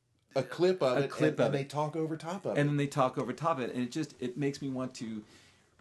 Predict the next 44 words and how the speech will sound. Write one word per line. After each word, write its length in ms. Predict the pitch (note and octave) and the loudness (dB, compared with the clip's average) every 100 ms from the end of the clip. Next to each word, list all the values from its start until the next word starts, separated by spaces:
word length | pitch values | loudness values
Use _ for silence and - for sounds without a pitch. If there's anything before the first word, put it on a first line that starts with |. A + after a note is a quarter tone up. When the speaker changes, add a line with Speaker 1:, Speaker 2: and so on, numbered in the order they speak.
| - _ _ _ _ - | -20 _ _ _ _ 0
Speaker 2:
go 180 | E3 G3+ | 2 4
to 100 | F#3 | 2
that 240 | D3 C3+ | 0 0
station 420 | - B2 A#2+ B2 A#2 | -2 -2 0 -4 -6
and 160 | A2 | -4
slap 440 | - - A#2+ A#2+ - | -4 -4 -4 -4 -6
them. 200 | F2+ D2+ - - | -10 -10 -16 -6
Speaker 1:
Right. 340 | C3 E3+ B2+ - | -2 -2 -4 -6
Speaker 2:
It 140 | A#2 G#2+ | -6 0
really 160 | C3+ C3 | 2 2
Speaker 1:
And, 60 | A2 | 0
Speaker 2:
does. 300 | G#2+ - - _ _ _ - | -2 -4 -12 _ _ _ -4
Speaker 1:
and 280 | C3 C3 - - A2+ A2+ E2+ B2 - - - _ _ _ _ _ _ - | -2 -2 -6 -16 -16 -16 -16 -18 -18 -20 -20 _ _ _ _ _ _ -10
we 220 | D#3 D3+ | 0 2
have, 380 | D3 C#3 B2+ A#2+ | 4 4 4 0
really 380 | A2+ B2 E3+ C#3+ | -2 2 2 2
don't 180 | A2 A2 | 0 0
have 200 | A2+ G#2 | 0 0
any 200 | A2+ A#2+ | 0 0
access 640 | G#2+ A2+ - A2 G#2+ G2+ | -2 -4 -2 -2 0 -2
Speaker 2:
Mm. 40 | E2+ | -4
Speaker 1:
to, 60 | |
well, 280 | - F#3 C#3+ | -4 -6 -4
well, 200 | D3+ C#3+ - _ _ - | -4 -6 -12 _ _ -10
you 120 | D3 | -8
can't 240 | - B2 G#2 | -6 -6 -4
say 120 | G2 | -4
that 140 | F#2+ | -4
because 200 | F#2+ G#2 | -6 -12
we've 140 | F#2+ F#2+ | -10 -6
got 160 | F#2+ | -6
the 120 | F#2+ A2+ | -4 -4
internet, 440 | B2 G#2+ F#2+ - | -4 -4 -6 -8
Speaker 2:
Mm-hmm. 200 | F#2 E2+ D2+ | -12 -10 -2
Speaker 1:
but 240 | C3+ C3+ - - | 0 0 -8 -10
I 120 | C3+ C#3+ | -4 -2
think 220 | F3 E3 | -2 -6
we're 220 | C3+ D3 | -2 0
of 100 | C3+ | 0
a 40 | A2 | -2
generation 680 | A2+ A2+ A2 A2 G#2+ A2+ | -2 -2 0 -2 -2 -6
Speaker 2:
Yeah. 120 | G#2 F#2+ | -6 -6
Speaker 1:
<laughs> 180 | C#3+ | -4
where 400 | B2+ A#2 A2+ A2 | 0 2 2 0